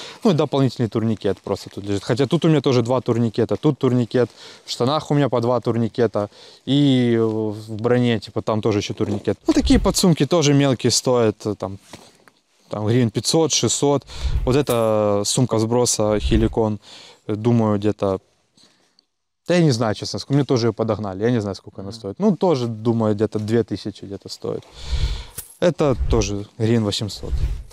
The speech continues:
Speaker 1: Ой, ну это, типа, уже идет рюкзак под работу. Это под работу конкретно, под, э, под Mavic.
Speaker 2: О.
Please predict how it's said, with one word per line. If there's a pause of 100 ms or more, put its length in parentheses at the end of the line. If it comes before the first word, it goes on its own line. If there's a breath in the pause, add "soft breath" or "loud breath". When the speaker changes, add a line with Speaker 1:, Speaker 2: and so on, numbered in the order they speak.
Speaker 1:
Ой,
ну
это,
типа,
уже
идет
рюкзак
под
работу.
Это
под
работу
конкретно,
под,
э, (880 loud breath)
под
Mavic.
Speaker 2:
О.